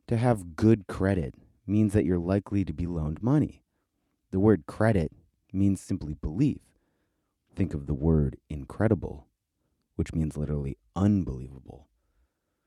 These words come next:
A credit card is therefore a belief card. And if it isn't declined, the transaction basically implies that a stranger is trusted because they make good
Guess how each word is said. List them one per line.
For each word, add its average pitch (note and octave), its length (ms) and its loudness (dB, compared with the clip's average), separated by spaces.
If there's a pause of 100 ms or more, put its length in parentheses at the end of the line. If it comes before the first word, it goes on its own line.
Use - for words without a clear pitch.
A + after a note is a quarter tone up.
(280)
A A2+ 120 0
credit D#3+ 340 6
card A2+ 260 10
is F#2 140 2
therefore F2+ 560 4
a D#2+ 80 -4
belief E2+ 720 -6
card. - 440 -18 (760)
And A#2+ 140 8
if B2 140 6
it B2+ 160 2
isn't B2+ 340 4
declined, F2+ 800 0 (140)
the G2 120 -2
transaction A#2 800 2
basically G#2 640 -2
implies F#2 580 0
that E2 160 -4
a E2 40 -6
stranger B2+ 640 2
is E2 220 -4
trusted - 760 -6 (140)
because G2+ 300 -2
they A2 160 0
make F#2 300 0 (180)
good C2+ 320 -2